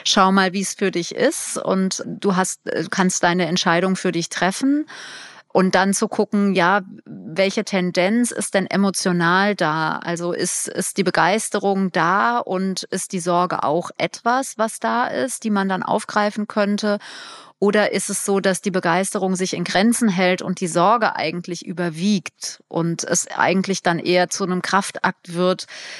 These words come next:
in dem Sinne, in dem sie das auch beschrieben hat, mit viel Beruhigung, mit viel Argumentation und Zuspruch und Argumentation und Zuspruch. Also Zuspruch finde ich gut.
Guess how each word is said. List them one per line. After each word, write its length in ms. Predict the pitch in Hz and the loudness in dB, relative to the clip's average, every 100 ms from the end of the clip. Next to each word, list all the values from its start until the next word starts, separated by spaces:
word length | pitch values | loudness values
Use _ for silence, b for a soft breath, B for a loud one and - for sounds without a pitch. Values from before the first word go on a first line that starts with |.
| B | B
in 180 | - 180 | -4 0
dem 200 | 185 180 | 2 2
Sinne, 360 | 160 185 196 175 | 4 4 4 2
in 160 | - 175 | 0 2
dem 240 | 180 175 | 2 2
sie 400 | 165 180 175 165 B B B | 2 2 4 2 B B B
das 160 | 180 | 0
auch 200 | - 165 | 2 0
beschrieben 640 | - 180 - 202 202 180 | 0 -4 0 2 4 4
hat, 220 | 175 170 185 | 4 2 0
mit 260 | 170 - - | -4 -4 -14
viel 360 | - - 226 220 | -10 2 4 4
Beruhigung, 720 | 190 175 180 175 170 170 170 | 2 2 2 2 2 0 -2
mit 160 | 170 - | -4 -6
viel 300 | - 220 220 | 0 2 4
Argumentation 1080 | 180 185 180 175 180 170 - 185 180 190 | 2 2 0 2 0 -2 -2 2 2 2
und 160 | - 165 | 0 -4
Zuspruch 640 | - 220 202 - 190 185 | -2 0 0 0 2 2
und 200 | - 175 - B B B | -2 -4 -4 B B B
Argumentation 1120 | - 175 180 175 190 180 - 190 196 226 220 | 0 2 2 2 2 -2 0 2 4 4 2
und 240 | 156 180 185 | 0 -2 -2
Zuspruch. 800 | - 220 226 - - 208 202 - B B B B B B _ _ _ - | -2 -2 -2 -2 2 2 2 -6 B B B B B B _ _ _ -4
Also 160 | 180 | -4
Zuspruch 480 | 185 254 240 - 208 | -2 -2 -2 2 0
finde 320 | - 208 196 | 2 2 2
ich 320 | 190 - - - - | 2 0 -6 -10 -10
gut. 560 | 160 208 269 302 - - | -2 2 2 0 -6 -8